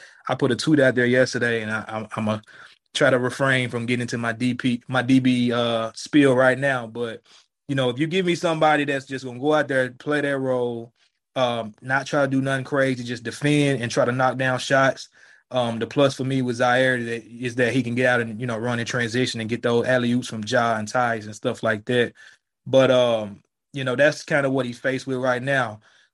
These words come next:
Um, but when those two come back, I think we're gonna be okay if we go back to whatever our main, you know, rotation was during the regular season. You know, my thing when it comes to playoff time, I don't like the fact when,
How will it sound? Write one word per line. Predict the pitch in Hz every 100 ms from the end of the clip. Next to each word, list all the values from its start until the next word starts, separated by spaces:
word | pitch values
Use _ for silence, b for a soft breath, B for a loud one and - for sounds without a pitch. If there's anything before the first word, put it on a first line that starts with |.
| _
Um, | 131 123 117 107 110
but | 123
when | 127
those | 151 214 -
two | 160
come | 151 135
back, | 127 127 -
I | 131 -
think | 175 165
we're | 143
gonna | 139 127
be | 127 123
okay | 120 - 139 131
if | 120
we |
go | 127 131
back | 123 127 127
to | - 120
whatever | 113 131 131 123 120
our | 117
main, | 110 117 127 131 127 123 120
you | 127
know, | 120 113
rotation | 113 113 135 131 127 123
was | 120 110
during | 127
the | 117
regular | 127 117 113
season. | 135 131 123 107 107 b b b -
You |
know, | 120
my | 123 147
thing | 147 147 131
when | 123
it | 123
comes | 139
to | 113
playoff | 143 139 123 117
time, | 131 120 -
I | 147
don't | 180 151
like | 147 127
the | 127
fact | - 135 127
when, | 131 131 123 120